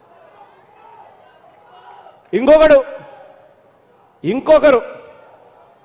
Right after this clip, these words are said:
ఇంకొకరు అమ్మాయి కనిపిస్తే చాలు ముద్దన్నా పెట్టాలటాడా, లేదా కడుపన్నా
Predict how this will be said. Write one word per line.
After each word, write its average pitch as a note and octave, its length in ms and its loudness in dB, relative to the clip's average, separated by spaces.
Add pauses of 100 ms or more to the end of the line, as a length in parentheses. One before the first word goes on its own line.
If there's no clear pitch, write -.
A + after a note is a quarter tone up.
(840)
ఇంకొకరు C4 840 0 (1700)
అమ్మాయి C#4+ 460 0
కనిపిస్తే D4+ 640 -4 (100)
చాలు D4+ 300 -2
ముద్దన్నా D4+ 520 0
పెట్టాలటాడా, D#4+ 920 0 (760)
లేదా D4+ 220 0
కడుపన్నా D#4+ 640 0